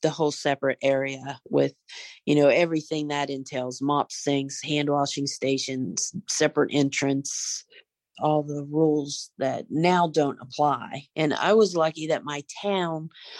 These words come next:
I'm in a residential area, and I was lucky enough that they said, "We'll work with you. Just, I, I can't post a sign, any signage outside that says this is a business."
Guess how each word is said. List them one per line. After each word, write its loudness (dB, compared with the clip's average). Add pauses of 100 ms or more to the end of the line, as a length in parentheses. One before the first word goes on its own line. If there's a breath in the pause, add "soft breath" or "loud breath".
(140 loud breath)
I'm 2
in 4
a 6
residential 0
area, 0
and 2
I 4
was -2
lucky 0
enough -2
that -8
they 2
said, -4
"We'll 4
work 0
with -4
you. 2 (380 loud breath)
Just, 0 (320)
I, 0 (100)
I 0
can't 0
post 0
a -4
sign, 0
any 2
signage 0 (100)
outside -2
that 0
says -2 (160)
this -2
is -4
a 0
business." -2